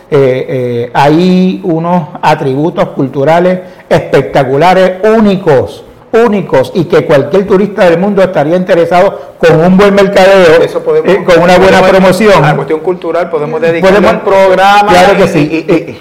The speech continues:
Speaker 1: claro que sí.
Speaker 2: y
Speaker 1: Y
Speaker 2: no nos da el
Speaker 1: entonces,
Speaker 2: tiempo.
Speaker 1: pues, pues mira, todo lo que yo te he resumido, ¿verdad?, en unas cortas palabras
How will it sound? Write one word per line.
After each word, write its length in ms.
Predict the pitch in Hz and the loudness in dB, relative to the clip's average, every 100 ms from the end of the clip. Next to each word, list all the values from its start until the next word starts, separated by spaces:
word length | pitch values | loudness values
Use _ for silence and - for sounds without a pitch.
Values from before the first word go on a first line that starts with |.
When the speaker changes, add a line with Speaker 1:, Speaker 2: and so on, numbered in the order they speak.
| - | -4
Speaker 1:
claro 280 | 165 175 185 | 2 2 2
que 80 | 147 | 0
sí. 200 | 135 - - - | -4 -8 -16 -10
Speaker 2:
y 60 | 214 | -2
Speaker 1:
Y 40 | |
Speaker 2:
no 120 | 202 | 0
nos 100 | 185 | 0
da 80 | 233 | 0
el 60 | 233 | 2
Speaker 1:
entonces, 180 | 220 143 | 0 0
Speaker 2:
tiempo. 220 | 120 113 | -4 -2
Speaker 1:
pues, 120 | 185 185 - - - | 0 0 -4 -8 -2
pues 120 | 170 | 0
mira, 240 | 202 277 - - - | 2 0 -6 -14 -2
todo 200 | 202 226 | 2 2
lo 120 | 247 | 2
que 100 | 240 | 2
yo 100 | 226 | 0
te 100 | 233 | 2
he 60 | 233 | 0
resumido, 520 | 220 220 220 220 160 | 0 0 0 2 2
¿verdad?, 180 | 143 185 | 2 0
en 100 | 185 | 0
unas 160 | 196 196 | -2 -2
cortas 340 | 208 208 190 | -4 -4 -6
palabras 520 | 208 202 190 131 123 | -2 -2 -2 -4 -6